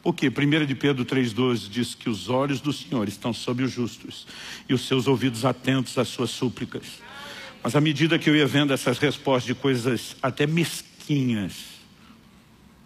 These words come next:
eu comecei a entender: peraí, se os céus estão de olho em mim, esperando que eu clame,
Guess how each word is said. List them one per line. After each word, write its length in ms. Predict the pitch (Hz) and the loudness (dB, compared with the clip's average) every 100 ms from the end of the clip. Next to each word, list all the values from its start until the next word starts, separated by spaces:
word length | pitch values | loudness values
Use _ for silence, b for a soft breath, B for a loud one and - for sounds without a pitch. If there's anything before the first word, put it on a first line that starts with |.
| - - - - - | -20 -20 -20 -8 -4
eu 80 | |
comecei 420 | 123 120 113 - 139 | 0 2 0 0 0
a 40 | |
entender: 360 | 127 143 123 95 | 2 2 2 2
peraí, 440 | 123 123 101 80 87 | 0 2 0 -4 -8
se 240 | - - | -14 -8
os 220 | 120 - - | -6 -6 0
céus 600 | 127 147 180 - - - - - - 127 | 2 2 -2 -8 -14 -16 -20 -20 -12 -10
estão 220 | - - 131 | -6 -4 -2
de 120 | 117 | 2
olho 220 | 143 175 | 4 4
em 20 | |
mim, 400 | 175 127 104 95 - | 2 2 0 -2 -8
esperando 500 | 120 - 123 113 135 | -10 -4 0 0 0
que 100 | 139 | 0
eu 60 | 170 | -2
clame, 420 | 165 123 110 101 | 0 -2 -2 -4